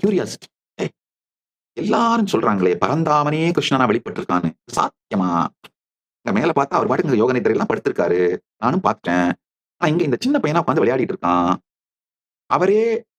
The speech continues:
இங்க வந்து விளையாடிட்டு இருக்கிறதா சொல்றாங்க, உண்மைதானா? ஓவரா கதை சொல்லிட்டு இருக்காங்களே. இல்ல ஒருவேளை அவங்க எல்லாரும் அந்த கிருஷ்ணனோட கரிஷ்மால விழுந்து they are enchanted.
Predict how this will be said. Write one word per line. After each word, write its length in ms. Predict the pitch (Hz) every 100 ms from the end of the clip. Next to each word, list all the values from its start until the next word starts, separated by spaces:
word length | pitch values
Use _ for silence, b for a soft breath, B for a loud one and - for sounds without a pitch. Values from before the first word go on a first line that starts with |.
| _ _ _
இங்க 160 | - 131
வந்து 100 | 165
விளையாடிட்டு 180 | 127 131
இருக்கிறதா 360 | 123 107 139
சொல்றாங்க, 520 | 95 98 90 85 82 -
உண்மைதானா? 540 | 262 214 117 98 95 95 _ _ _ _ _ _ _ -
ஓவரா 680 | 285 285 277 180 135 90 - _ _ _ _ _ _ _
கதை 180 | - 147
சொல்லிட்டு 240 | - 98
இருக்காங்களே. 540 | 90 92 87 87 85 85 _ _ _ _ _ _ _ _ _ _ _ _ -
இல்ல 140 | 190
ஒருவேளை 320 | 170 170 180 131 -
அவங்க 220 | - 95 85
எல்லாரும் 480 | 87 101 131 165
அந்த 120 | 165 -
கிருஷ்ணனோட 320 | 147 156 147 143
கரிஷ்மால 500 | 104 123 - 151 151
விழுந்து 220 | 151 180
they 280 | 135 113 104
are 80 | 101
enchanted. 760 | 123 - 185 202 190 196 143